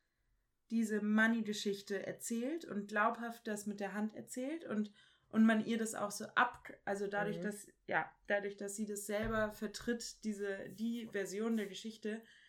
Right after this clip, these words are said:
Speaker 1: ist es natürlich für die, für das Storytelling und für diese reißerische Storyline perfekt,
Speaker 2: Ja.
Speaker 1: den O-Ton zu haben, weil man ja
Speaker 2: Ja.
Speaker 1: da,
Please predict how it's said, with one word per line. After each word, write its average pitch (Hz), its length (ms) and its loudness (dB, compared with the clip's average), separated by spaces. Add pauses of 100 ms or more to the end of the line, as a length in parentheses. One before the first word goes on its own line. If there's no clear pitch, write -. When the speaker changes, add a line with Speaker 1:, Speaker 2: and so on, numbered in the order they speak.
(580)
Speaker 1:
ist 214 180 0
es 220 180 -6
natürlich 208 560 -2
für 208 180 -2
die, 196 260 -8
für 208 240 -2
das 185 280 -2
Storytelling 208 880 0
und 185 360 -6
für - 160 -8
diese 185 380 -4
reißerische 185 920 0 (380)
Storyline 190 840 0 (460)
perfekt, 202 640 -4
Speaker 2:
Ja. 156 320 -6 (460)
Speaker 1:
den 233 220 6
O-Ton 226 460 0
zu 202 200 -2
haben, 185 400 0
weil 208 140 4
man 202 180 0
ja 202 140 0
Speaker 2:
Ja. 180 60 -2
Speaker 1:
da, 233 360 2